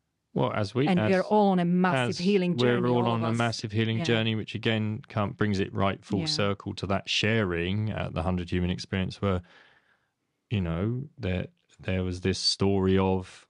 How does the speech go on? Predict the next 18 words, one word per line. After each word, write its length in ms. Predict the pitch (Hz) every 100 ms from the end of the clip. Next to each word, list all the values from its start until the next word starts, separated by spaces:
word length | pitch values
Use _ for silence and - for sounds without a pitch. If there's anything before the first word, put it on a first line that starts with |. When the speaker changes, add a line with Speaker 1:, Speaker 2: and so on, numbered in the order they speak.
| -
Speaker 1:
"Ah, 180 | 147 101
we 140 | 110
feel 220 | - 101
really 220 | 98 98 90
safe," 580 | - 156 98 - - _ _ _ -
you 140 | 95
know, 260 | 92 113 196
Speaker 2:
Mm. 460 | 180 170 170 170 - _ _ _
Speaker 1:
being 200 | 104 95
around 440 | 92 98 98 95 90
conscious 480 | 104 98 - 104
men. 360 | 104 127 117 82
It's, 260 | - - - 87 -
it's 440 | - 87 85 98 -
very 280 | 98 95 95
healing 600 | 117 147 123 82 80 -
and 160 | 190
Speaker 2:
Mm. 220 | 170 165